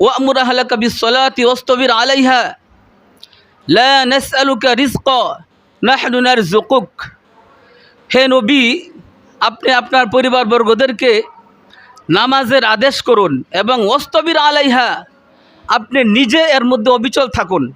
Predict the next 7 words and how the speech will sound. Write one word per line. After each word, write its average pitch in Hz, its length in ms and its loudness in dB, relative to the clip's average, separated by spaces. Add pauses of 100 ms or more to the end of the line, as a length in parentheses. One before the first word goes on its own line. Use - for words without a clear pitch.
(120)
নামাজের 254 440 0
ব্যাপারে 247 280 0
অবিচল 254 340 0
থাকুন। 185 380 -2 (1000)
"লা 254 360 2
নাসআলুকা 269 680 0
রিজকা", 262 560 -2